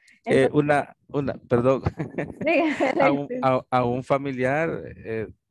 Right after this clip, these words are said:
Speaker 1: mi esposa le dijo una vez el año, eh, <laughs> así, eh, y, y creo que la mente de él, porque está pequeño, está adolescente, la mente de él creo que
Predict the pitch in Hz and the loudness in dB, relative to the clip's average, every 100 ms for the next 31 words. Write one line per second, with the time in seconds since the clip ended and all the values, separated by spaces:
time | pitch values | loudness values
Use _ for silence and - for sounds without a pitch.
0 | _ - 90 - 110 104 117 120 120 113 | _ -18 -14 -8 -6 -2 -2 2 2 2
1 | 107 110 110 107 104 113 117 110 104 - | 0 0 -2 0 0 0 0 0 -2 -2
2 | 117 123 123 110 98 95 101 139 - - | -2 -2 -4 -6 -6 -6 -6 -8 -10 -8
3 | - - - - - - - 117 - 135 | -8 -8 -16 -20 -20 -16 -8 -6 -2 0
4 | 135 123 104 85 73 104 80 - - 60 | 2 0 0 -4 -6 -6 -8 -12 -14 -12
5 | - - - - - 127 123 120 123 123 | -12 -14 -18 -20 -8 -2 0 0 0 -2
6 | 117 110 95 - 117 117 - 131 120 127 | 0 -2 -6 -6 -2 -2 0 0 0 -2
7 | 127 127 120 139 175 - 90 - 107 101 | -6 -4 -2 -4 -6 -12 -16 -14 -12 -8
8 | - 110 113 - 131 113 - 107 110 113 | -6 -6 -6 -6 -6 -6 -4 -2 -2 -2
9 | 113 127 147 - 107 113 110 113 - 123 | -4 -4 -4 -6 -6 -4 -4 -4 -4 -4
10 | 139 - 143 135 139 120 110 | -4 -4 -4 -4 -4 -4 -6